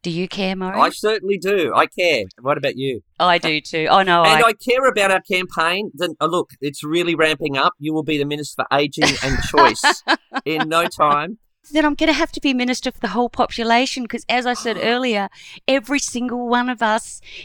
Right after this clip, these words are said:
Speaker 1: is ageing.
Speaker 2: Well, let's make it Minister for
Speaker 1: <laughs>
Speaker 2: Raging. We're not aging, we're
Speaker 1: I like
Speaker 2: raging.
Speaker 1: it. No, no, I'm, I'm, I'm, I'm across that. But thank you, Murray. I do appreciate your support,
Speaker 2: <laughs>
Speaker 1: and I'm sure, I'm sure I'll,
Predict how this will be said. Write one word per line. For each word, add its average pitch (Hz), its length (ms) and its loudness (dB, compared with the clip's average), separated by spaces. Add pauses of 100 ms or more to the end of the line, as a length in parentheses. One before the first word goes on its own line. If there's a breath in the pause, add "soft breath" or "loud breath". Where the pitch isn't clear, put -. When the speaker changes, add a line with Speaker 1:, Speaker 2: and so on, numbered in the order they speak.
Speaker 1:
is 269 260 -4
ageing. 262 600 -2
Speaker 2:
Well, 185 220 2
let's 247 300 0
make 233 240 4
it 214 180 -2
Minister 208 540 -4
for 190 160 2
Speaker 1:
<laughs> 147 100 0
Speaker 2:
Raging. 151 640 0 (180)
We're 190 120 -8
not 202 180 0
aging, 185 380 -4
we're 196 200 2
Speaker 1:
I 208 200 8
like 165 160 2
Speaker 2:
raging. 156 160 -4
Speaker 1:
it. - 120 -10
No, 151 360 0
no, 151 260 0
I'm, 156 320 -2
I'm, 160 220 -4 (200)
I'm, 160 260 -4 (520)
I'm 202 160 0
across 190 400 -6
that. 147 380 -2
But - 240 -2
thank - 260 -2
you, 175 80 -6
Murray. 160 240 -2
I 156 80 0
do 175 220 -4
appreciate 185 580 -2
your 156 140 -8
support, 160 480 -6 (260)
Speaker 2:
<laughs> - 160 -14
Speaker 1:
and 165 260 -4
I'm 160 200 -2
sure, 180 480 -4 (420 loud breath)
I'm 180 140 -8
sure 170 360 -6
I'll, 165 160 0